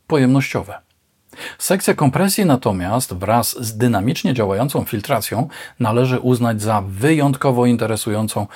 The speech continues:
i najbardziej pociągającą w całym biskupim jestestwie tego lampowego urządzenia. Bishop jest jak dotąd najdroższym procesorem w ofercie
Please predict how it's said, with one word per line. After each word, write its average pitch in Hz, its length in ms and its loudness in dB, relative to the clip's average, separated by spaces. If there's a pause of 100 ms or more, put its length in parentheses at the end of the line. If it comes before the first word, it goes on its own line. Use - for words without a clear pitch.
(240)
i 135 140 4
najbardziej 117 760 2
pociągającą 104 880 -2 (200)
w - 140 -14
całym 107 460 0 (200)
biskupim 123 680 0
jestestwie 95 680 -6 (220)
tego 95 420 -4 (140)
lampowego 110 680 0
urządzenia. 127 680 0 (640)
Bishop 180 600 0
jest 147 280 -2
jak 123 240 2
dotąd 123 580 2
najdroższym 131 760 0
procesorem 120 560 0
w 107 40 0
ofercie 104 460 -4